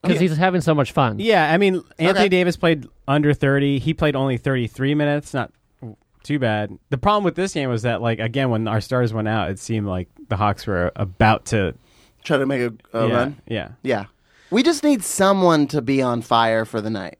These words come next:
Speaker 2: Yeah,
Speaker 3: Like, so,
Speaker 2: that
Speaker 3: like,
Speaker 2: makes sense.
Speaker 3: And luckily, this week, it's been Kuz,
Speaker 2: Mm-hmm.
Speaker 3: and at moments, K-, at moments Kuz,
Speaker 2: Yeah.
Speaker 3: and at moments K C P.
Speaker 1: And Danny Green at this, in
Speaker 3: At
Speaker 1: this
Speaker 3: Danny
Speaker 1: Hawks
Speaker 3: Green.
Speaker 1: game.
Speaker 2: One of those rebounds
Speaker 3: Oh.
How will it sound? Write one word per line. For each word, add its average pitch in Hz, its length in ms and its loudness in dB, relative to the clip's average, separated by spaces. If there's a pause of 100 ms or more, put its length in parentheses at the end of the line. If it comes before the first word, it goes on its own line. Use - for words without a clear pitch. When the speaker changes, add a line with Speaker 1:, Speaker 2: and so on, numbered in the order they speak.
Speaker 2:
Yeah, 160 320 0
Speaker 3:
Like, 151 180 4
so, - 220 2
Speaker 2:
that 147 100 4
Speaker 3:
like, 156 100 6
Speaker 2:
makes 135 120 -4
sense. - 400 -4
Speaker 3:
And 170 120 4
luckily, 196 640 4 (200)
this 180 400 0
week, 147 420 0 (460)
it's 143 180 0
been 131 260 2
Kuz, 139 580 -2 (200)
Speaker 2:
Mm-hmm. 117 140 -2
Speaker 3:
and 139 140 0
at 131 100 0
moments, 135 640 2 (100)
K-, 127 200 -4
at 139 180 2
moments 156 380 2
Kuz, 107 420 -4 (160)
Speaker 2:
Yeah. 117 180 -2
Speaker 3:
and 135 100 0
at 127 120 2
moments 131 340 4
K 110 200 -4
C 104 140 -10
P. 98 280 -14 (520)
Speaker 1:
And 156 220 2
Danny 143 280 4
Green 123 400 0
at 98 140 -6
this, - 240 -8
in - 100 -12
Speaker 3:
At 110 80 0
Speaker 1:
this 107 140 -2
Speaker 3:
Danny 120 120 -2 (120)
Speaker 1:
Hawks 139 120 -2
Speaker 3:
Green. 135 120 2
Speaker 1:
game. - 40 2
Speaker 2:
One 175 100 4
of 180 60 2
those 170 180 2
rebounds 143 840 0 (300)
Speaker 3:
Oh. 160 480 0